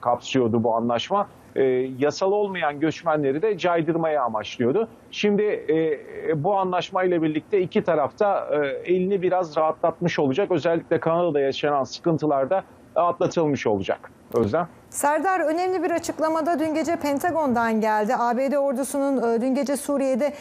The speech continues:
Speaker 2: e, bir sözleşmeli çalışanın ölümüne, bir diğer sözleşmeli çalışan ve beş A B D askerinin yaralanmasına neden olan, e, insansız hava aracı saldırısından sorumlu tuttuğu,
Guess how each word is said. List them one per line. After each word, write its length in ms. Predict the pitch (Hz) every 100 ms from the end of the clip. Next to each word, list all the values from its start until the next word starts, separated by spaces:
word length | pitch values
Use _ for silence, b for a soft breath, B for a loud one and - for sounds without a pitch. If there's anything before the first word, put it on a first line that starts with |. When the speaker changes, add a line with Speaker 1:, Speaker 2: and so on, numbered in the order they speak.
| B -
Speaker 2:
e, 200 | 226 226
bir 40 |
sözleşmeli 640 | 247 226 277 262 262 294 311
çalışanın 500 | 320 294 285 277 269
ölümüne, 540 | 277 269 285 359 254
bir 200 | 269 226
diğer 200 | 311 311
sözleşmeli 600 | - 285 254 277 302 294
çalışan 500 | 277 277 269 311 294
ve 140 | 277 214
beş 200 | 277 -
A 180 | 233
B 140 | 240 269
D 80 | 311
askerinin 520 | 285 285 277 311 311
yaralanmasına 800 | 226 220 247 247 247 262 254 330
neden 320 | 302 226 240
olan, 300 | 226 277 311 B B B
e, 120 | 240
insansız 640 | 233 254 269 285 285 294 254
hava 180 | 247
aracı 280 | 349 320 247
saldırısından 760 | - 262 254 226 240 254 247 247
sorumlu 460 | 247 233 240 302
tuttuğu, 400 | - 269 - 285